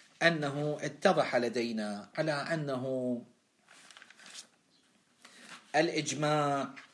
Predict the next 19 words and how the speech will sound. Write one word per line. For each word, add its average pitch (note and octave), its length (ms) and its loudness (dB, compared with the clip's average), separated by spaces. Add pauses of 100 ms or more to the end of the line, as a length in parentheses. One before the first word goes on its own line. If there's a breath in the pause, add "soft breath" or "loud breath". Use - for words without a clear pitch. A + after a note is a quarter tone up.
(720)
على D3+ 260 8 (120)
قسمين، C3+ 720 0 (880 soft breath)
تارة E3 440 6
يكون A#2 640 -2
محصلاً D3+ 720 2 (100)
وتارة C3+ 520 4
يكون G3+ 680 0 (100)
منقولاً. B2+ 760 0 (460 loud breath)
الإجماع A3 580 6
المحصل، E3 540 2
أنا G#3+ 340 4
أذكر C#4 260 0
رأي A#3+ 180 4
شيخ D4 240 2
المصنف، - 580 -2 (380 soft breath)
وإلا A3 340 4
الكلام G#3 400 8
فيه A3 380 4
طويل G3 600 6